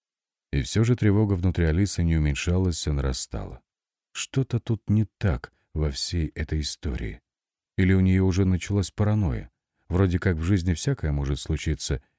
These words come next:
и не все пожары связаны лично с ней, но какое-то всё-таки неприятное совпадение. Её размышления прервал звонок в двери, за которым последовал нетерпеливый стук. "На выход!" —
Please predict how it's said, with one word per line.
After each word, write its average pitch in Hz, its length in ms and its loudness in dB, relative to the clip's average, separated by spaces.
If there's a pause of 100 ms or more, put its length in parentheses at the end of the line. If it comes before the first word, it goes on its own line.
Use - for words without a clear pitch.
(180)
и 87 180 4
не 87 120 4
все 98 180 -2
пожары 95 400 2
связаны 78 400 -2
лично 82 320 0
с - 120 -8
ней, 95 300 0 (480)
но 107 200 4
какое-то 127 480 0
всё-таки - 400 -2
неприятное 95 580 0
совпадение. 62 920 -6 (1040)
Её 120 160 6
размышления 135 640 4
прервал 101 460 4
звонок 90 480 0
в 80 80 -4
двери, 78 380 0
за 76 180 -4
которым 110 400 0
последовал 95 640 0
нетерпеливый 78 800 0
стук. - 440 -8 (840)
"На 107 220 6
выход!" — 123 640 6